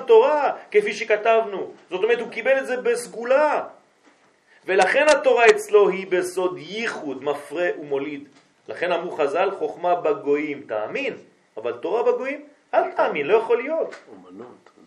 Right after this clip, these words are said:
Speaker 1: כי זה בעצם רק דבר רחוק, הם יכולים ללמד אותך דברים, אתה תיכנס לאוניברסיטה.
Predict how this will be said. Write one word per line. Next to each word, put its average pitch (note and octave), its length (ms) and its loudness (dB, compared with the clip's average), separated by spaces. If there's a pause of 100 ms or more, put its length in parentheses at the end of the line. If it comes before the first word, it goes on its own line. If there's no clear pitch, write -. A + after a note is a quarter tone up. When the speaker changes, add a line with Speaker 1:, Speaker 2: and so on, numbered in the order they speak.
(300)
Speaker 1:
כי A3 160 -2
זה C4+ 200 4
בעצם C4+ 540 8
רק C#4+ 140 4
דבר C#4+ 440 6
רחוק, D#4 580 6
הם B3 140 -2
יכולים B3+ 400 2
ללמד D4 380 6
אותך A3 300 2
דברים, F3+ 500 -2
אתה A3 160 0
תיכנס B3+ 500 0
לאוניברסיטה. C4 1080 2